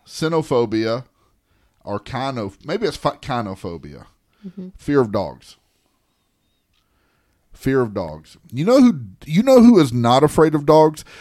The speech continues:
Speaker 1: These people that keep taking their animals to restaurants.
Speaker 2: <laughs>
Speaker 1: You know, after we talked about that, we went out to eat again this week, and there was, like, three families that had their dogs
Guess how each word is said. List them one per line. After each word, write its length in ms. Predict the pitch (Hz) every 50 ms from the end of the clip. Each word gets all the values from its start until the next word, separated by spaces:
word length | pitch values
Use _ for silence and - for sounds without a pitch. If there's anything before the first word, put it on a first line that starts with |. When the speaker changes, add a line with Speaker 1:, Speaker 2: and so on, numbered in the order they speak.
| - - -
Speaker 1:
These 160 | 127 135 -
people 260 | - 160 170 170 170
that 160 | 151 143 127 -
keep 240 | - 147 127 -
taking 280 | - 135 131 - 143 123
their 140 | 120 110 - -
animals 460 | 101 117 123 120 113 104 98 92 -
to 100 | - 90
restaurants. 680 | 90 98 104 104 - - 87 78 67 - _ - - - 247
Speaker 2:
<laughs> 40 | 240 190 - _ _ 240 - _ - 392 392 - _ _ _ _ _ _ _ _ _ _ _ _ _ _ - 143
Speaker 1:
You 120 | 196 240
know, 120 | 262 254 196
after 340 | 160 165 175 170 - 196 175
we 100 | 160 156
talked 300 | - 147 135 135 147 151
about 260 | 156 165 165 156 151
that, 340 | 165 165 165 - - _ 113
we 120 | 120 139
went 180 | 147 151 147 143
out 140 | 135 127
to 60 | 123 123
eat 140 | 135 139
again 460 | 123 113 101 95 117 123 131 147 147 147
this 220 | 151 151 - -
week, 340 | 135 143 151 156 151 - _ -
and 180 | 131 127 123 120
there 160 | 131 139 143
was, 280 | 143 135 131 127 120 - _
like, 320 | - 113 113 113 107 - _ - _ _ _ _ _ _ _
three 420 | - 151 147 160 175 185 196 190
families 600 | 175 - - 165 165 160 156 143 135 120 117 113
that 120 | 123 120 120
had 180 | 135 123 117
their 140 | 113 120 113
dogs 600 | 104 98 127 123 135 131 123 117 113 104 90 -